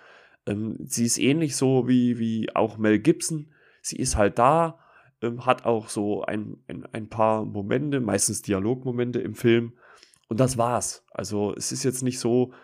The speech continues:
als ob sie so irrsinnig viel in den, ähm, Fokus gerückt wird. Und zur Story selber will ich gar nicht so viel sagen. Ihr könnt euch wahrscheinlich denken, ähm, oder für die Leute, die schon mal Zeitschleifenfilme, ähm, geguckt haben,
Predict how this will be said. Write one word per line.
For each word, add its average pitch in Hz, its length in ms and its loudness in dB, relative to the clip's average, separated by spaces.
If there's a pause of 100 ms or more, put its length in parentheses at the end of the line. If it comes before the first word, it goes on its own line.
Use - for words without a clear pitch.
(160)
als - 160 -6
ob 110 120 -2
sie 117 80 -8
so 110 220 -2 (260)
irrsinnig 135 480 4
viel 123 520 4
in 113 200 -2
den, 107 440 0
ähm, 92 540 -4 (760)
Fokus 135 460 0
gerückt 98 340 -6
wird. 113 220 2 (460)
Und 107 260 0
zur 113 140 0
Story 123 240 0
selber 127 340 6
will 123 120 2
ich 127 100 -6
gar 107 100 4
nicht 113 160 -4
so 110 100 -4
viel 101 140 -2
sagen. 101 280 2
Ihr 107 120 -6
könnt 110 200 -4
euch 104 140 -4
wahrscheinlich 104 360 -4
denken, 117 560 -4
ähm, 107 540 -6
oder 101 200 -8
für 101 200 -4
die 127 200 0
Leute, 113 300 6
die 110 320 2
schon 107 160 -4
mal 101 380 -4
Zeitschleifenfilme, 104 1080 0
ähm, 98 180 -6
geguckt - 360 -8
haben, 101 300 4